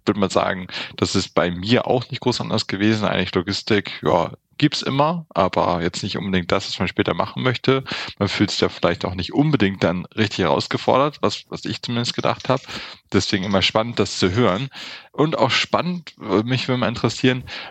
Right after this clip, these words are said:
warum ihr dann Purelogs eigentlich gegründet habt. Also du hast gesagt, mit ein paar Kollegen. Mich würde interessieren, vielleicht mit wie vielen ihr es damals gemacht hattet. Und, äh, man denkt ja immer selber, man kann's dann eben auch besser. Aber was habt ihr denn gedacht, könnt ihr besser?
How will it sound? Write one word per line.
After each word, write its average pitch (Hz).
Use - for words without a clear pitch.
warum 123
ihr 117
dann 110
Purelogs -
eigentlich 104
gegründet 156
habt. -
Also 90
du 98
hast 98
gesagt, 92
mit 92
ein 87
paar 90
Kollegen. 120
Mich 98
würde -
interessieren, 90
vielleicht -
mit -
wie 90
vielen 139
ihr 151
es 139
damals 131
gemacht 117
hattet. 117
Und, 98
äh, 95
man 95
denkt 139
ja -
immer 104
selber, 117
man 107
kann's -
dann -
eben 98
auch 95
besser. 82
Aber 90
was -
habt -
ihr 123
denn 82
gedacht, -
könnt -
ihr 85
besser? 82